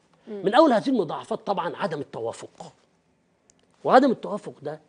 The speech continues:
Speaker 2: سواء في المكونات الرئيسية اللي هي الفصالة إي بي أو، الفصيلة، أو في الحاجات الفرعية زي البروتينات أو المكونات ال-، ال-، ال-، المصاحبة للدم، واخد بالك؟ لذلك بتحصل منا تحسس، والتحسس ده زي ما قلنا على حسب شدة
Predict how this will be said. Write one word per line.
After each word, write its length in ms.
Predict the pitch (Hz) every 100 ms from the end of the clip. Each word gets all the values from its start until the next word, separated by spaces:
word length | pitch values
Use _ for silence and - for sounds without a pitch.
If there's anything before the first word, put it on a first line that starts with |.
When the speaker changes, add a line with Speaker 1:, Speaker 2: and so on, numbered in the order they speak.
| _ _
Speaker 2:
سواء 260 | - 190 196
في 60 |
المكونات 540 | 170 151 131 131 180 151
الرئيسية 440 | 127 - - 147
اللي 120 | 123
هي 80 | 143
الفصالة 480 | 123 123 - 151 127
إي 60 | 151
بي 160 | 120 131
أو، 140 | 147 - _ _ _ _ _ 139
الفصيلة، 420 | - 131 165 165 -
أو 200 | 277 208
في 140 | -
الحاجات 340 | 233 147 175
الفرعية 380 | 151 - 131 180
زي 200 | 190 214
البروتينات 640 | 147 127 127 - 135 131 -
أو 160 | 175 175 - _ -
المكونات 580 | 170 156 151 139 156 156 - _ 151
ال-، 180 | 139
ال-، 240 | 139 139 131
ال-، 380 | 127 135 135 139
المصاحبة 580 | 135 - - 120 127
للدم، 640 | 123 127 131 - 131 104 98 _ _ _
واخد 180 | 123 120
بالك؟ 180 | 131 139 - - -
لذلك 600 | 170 151 262 269 240 - _ _ -
بتحصل 440 | - 247 - 170
منا 240 | 208 214 -
تحسس، 800 | - 185 - - - - - - _ _ _ _ -
والتحسس 500 | - - 262 233 175
ده 60 |
زي 100 | 214
ما 80 | 214
قلنا 180 | 208 226
على 120 | 165
حسب 380 | - 226 220 151
شدة 460 | - 240 165 180